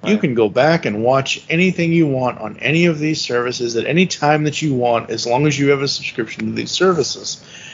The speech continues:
Speaker 1: And, you know, it is what it is. Going back, you know, getting back into the music of, of Bear McCreary, I, after listening to this score, first of all, I can't wait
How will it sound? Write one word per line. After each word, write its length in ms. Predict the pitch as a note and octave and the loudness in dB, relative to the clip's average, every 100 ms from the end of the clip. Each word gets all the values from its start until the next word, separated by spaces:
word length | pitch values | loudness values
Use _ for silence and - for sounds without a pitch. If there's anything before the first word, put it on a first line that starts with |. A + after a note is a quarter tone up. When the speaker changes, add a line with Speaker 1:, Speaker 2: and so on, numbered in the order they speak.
| - - - | -20 -20 0
Speaker 1:
And, 380 | E3+ D#3+ D#3+ D3+ | 2 4 2 -2
you 260 | - - F#3 | -10 -6 -2
know, 420 | F3 E3 E3+ E3+ - _ - - | 0 2 0 -2 -8 _ -14 -6
it 80 | F#3 | -2
is 200 | G3 D3+ | 0 2
what 120 | D#3+ | 0
it 100 | C3+ | 2
is. 380 | A2 G#2 - - | 0 -2 -4 0
Going 300 | E3 F#3 D3 | 2 2 4
back, 260 | D3 D3+ | 2 2
you 80 | D3 | 2
know, 100 | B2+ | 0
getting 240 | B2+ F#3 | 2 0
back 260 | D#3+ D3+ C3+ | 2 0 0
into 180 | D#3 C#3+ | 0 0
the 100 | B2+ | 0
music 520 | A#2 B2+ B2+ C#3 - - | -4 -6 0 0 0 -2
of, 400 | A#2 A#2+ A#2 - | 2 2 -2 -4
of 200 | A2+ A#2 | -2 0
Bear 220 | A#2 A2+ | 4 4
McCreary, 680 | A2+ G#2+ - G#2+ G2+ G2+ G2+ - - - - _ _ _ _ - - _ _ _ _ _ _ _ - | 4 -4 2 4 6 4 0 -8 -20 -20 -20 _ _ _ _ -20 -20 _ _ _ _ _ _ _ -6
I, 220 | B2 - - - - - | -6 -6 -8 -6 -6 -2
after 300 | C#3 D3+ D#3+ | 0 2 0
listening 520 | B2+ E3+ - A3 G3+ | 2 0 2 2 2
to 100 | E3+ | 2
this 260 | C3+ C#3+ - | 2 0 0
score, 760 | - - A#2+ A#2 A2 A2 A2 - _ _ _ _ _ _ | -4 0 2 4 4 0 -2 -14 _ _ _ _ _ _
first 340 | E3 F3 - | 0 0 0
of 100 | B2+ | 0
all, 480 | A#2+ G#2+ G#2+ G#2+ - _ _ _ - | 2 2 0 -2 -8 _ _ _ -4
I 80 | D#3 | -4
can't 800 | D3+ F3+ D#3+ - B2 B2 A#2+ B2 | 0 2 2 0 -4 -4 -2 2
wait 440 | C#3 B2 A#2 - | 4 2 -4 -14